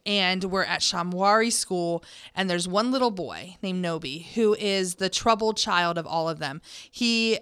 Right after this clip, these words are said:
I think they say he's eleven years old, but has the mind of a five-year-old, if not less. He was extremely neglected, and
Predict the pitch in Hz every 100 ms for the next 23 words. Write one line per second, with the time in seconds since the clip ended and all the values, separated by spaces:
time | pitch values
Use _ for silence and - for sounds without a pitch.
0 | 151 180 233 240 233 202 175 185 208 208
1 | 190 202 196 202 - - - 214 208 190
2 | 180 190 190 208 214 202 190 175 185 185
3 | 190 185 202 214 208 208 190 180 160 180
4 | 185 220 - - 190 185 - - - 226
5 | 226 233 208 190 180 170 175 - 190 202
6 | - - - - - 220 208 202